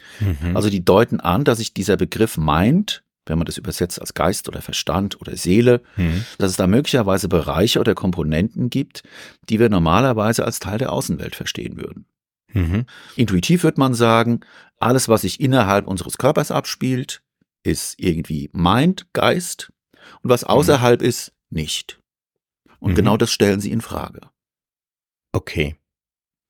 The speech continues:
Speaker 2: Und ich mache jetzt mal ein Gedankenexperiment, bei dem ich die Argumentation von, äh, Clark und Chalmers nachzeichne, aber nicht an ihrem Beispiel. Ich habe mir ein anderes Beispiel konstruiert, das ein bisschen moderner ist.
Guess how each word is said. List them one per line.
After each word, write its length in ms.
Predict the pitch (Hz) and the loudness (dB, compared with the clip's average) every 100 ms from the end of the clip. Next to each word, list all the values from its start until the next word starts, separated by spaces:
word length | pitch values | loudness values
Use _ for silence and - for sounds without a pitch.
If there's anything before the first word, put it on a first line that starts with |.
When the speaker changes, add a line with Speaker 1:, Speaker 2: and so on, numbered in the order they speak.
| _ _ - - - - | _ _ -20 -20 -20 -14
Speaker 2:
Und 140 | - 107 | -2 0
ich 140 | 120 | 2
mache 200 | 120 135 | 2 2
jetzt 140 | 131 131 | 2 2
mal 140 | 117 | 2
ein 60 | 113 | 4
Gedankenexperiment, 880 | 110 110 - - - 113 107 110 | 2 0 -2 -4 0 2 4 2
bei 120 | 104 101 | 2 2
dem 200 | 104 107 | 2 2
ich 120 | - | 0
die 160 | 104 | -6
Argumentation 920 | - 95 92 90 85 - 98 117 180 | -4 -4 -4 -4 -6 -4 0 2 2
von, 380 | 165 117 113 113 _ _ _ _ - | 2 0 0 -2 _ _ _ _ -2
äh, 180 | 101 92 | 0 0
Clark 300 | - 104 - | 0 -2 -2
und 120 | - | -4
Chalmers 720 | 101 90 92 90 - - - _ _ _ _ _ - - | 0 2 2 -2 -6 -10 -14 _ _ _ _ _ -20 -14
nachzeichne, 1120 | - 92 92 98 - - - 87 - 139 202 - - - - _ _ - | -10 -2 2 2 0 -2 0 0 0 0 0 -4 -20 -20 -20 _ _ -2
aber 220 | 120 120 | 2 4
nicht 180 | 131 131 | 4 2
an 120 | 123 | 2
ihrem 260 | 151 117 98 | 4 4 4
Beispiel. 400 | 82 90 - 67 | 4 2 -2 -6
Ich 100 | 107 | -4
habe 140 | 92 | -2
mir 60 | 104 | -2
ein 80 | |
anderes 380 | - 95 90 85 | 0 -2 -2 -4
Beispiel 340 | - 71 - 76 | -2 -4 -4 -8
konstruiert, 640 | 87 90 - 64 87 90 | -8 -8 -6 -2 0 0
das 120 | 87 | -2
ein 80 | 85 | -2
bisschen 240 | 98 - | -4 -2
moderner 520 | 87 82 67 73 58 57 | -2 0 0 -2 -4 -8
ist. 340 | - - | -12 -16